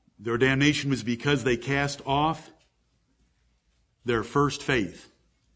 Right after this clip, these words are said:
I bring you to a passage that talks about our first love. Every marriage,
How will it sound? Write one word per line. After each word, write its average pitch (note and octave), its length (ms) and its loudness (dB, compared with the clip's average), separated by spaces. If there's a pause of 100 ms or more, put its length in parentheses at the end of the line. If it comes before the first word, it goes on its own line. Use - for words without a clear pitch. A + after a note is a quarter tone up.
(140)
I A#2 140 -4
bring C#3 220 4
you C#3+ 100 2
to C#3 180 2
a B2 40 4
passage C#3 500 -2
that B2 140 -4
talks C3 300 -2
about C3+ 460 -2 (640)
our G#2+ 140 -4
first C3 400 0
love. F#2 420 -4 (1040)
Every C3+ 300 0
marriage, D3 540 0